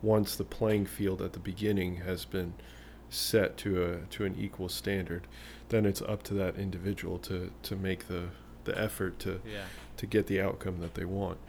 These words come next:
Speaker 1: Uh, unfortunately, and as you were talking about, right, like, people,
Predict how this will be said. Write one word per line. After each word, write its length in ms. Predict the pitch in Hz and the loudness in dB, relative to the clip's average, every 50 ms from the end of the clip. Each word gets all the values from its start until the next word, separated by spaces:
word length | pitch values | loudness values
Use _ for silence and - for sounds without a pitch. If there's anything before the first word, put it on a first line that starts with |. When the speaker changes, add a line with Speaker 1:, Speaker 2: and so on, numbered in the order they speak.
| - - - - - - - | -16 -16 -16 -16 -16 -10 -6
Speaker 1:
Uh, 180 | 92 90 87 - | -4 -2 0 0
unfortunately, 800 | 101 104 - - 123 117 113 - - 107 92 92 95 104 113 | 0 0 6 10 12 12 12 10 6 2 2 4 4 4 4
and 440 | 110 104 90 92 95 92 92 85 87 - - - - - | 2 0 -2 -4 -4 -4 -4 -6 -8 -10 -12 -12 -8 -6
as 180 | 98 95 98 | -6 -4 0
you 120 | 104 110 120 | 2 6 6
were 100 | 107 90 | 6 4
talking 420 | - 92 87 85 85 - - 95 | 4 0 -2 -2 -2 -4 -6 -4
about, 200 | 87 95 95 110 | -2 0 0 0
right, 300 | 98 95 90 95 101 - - | 2 0 2 0 0 0 -2
like, 180 | 90 87 - | -4 -4 -6
people, 480 | - - 107 98 - 98 95 92 92 | -2 -2 -2 0 2 2 2 2 0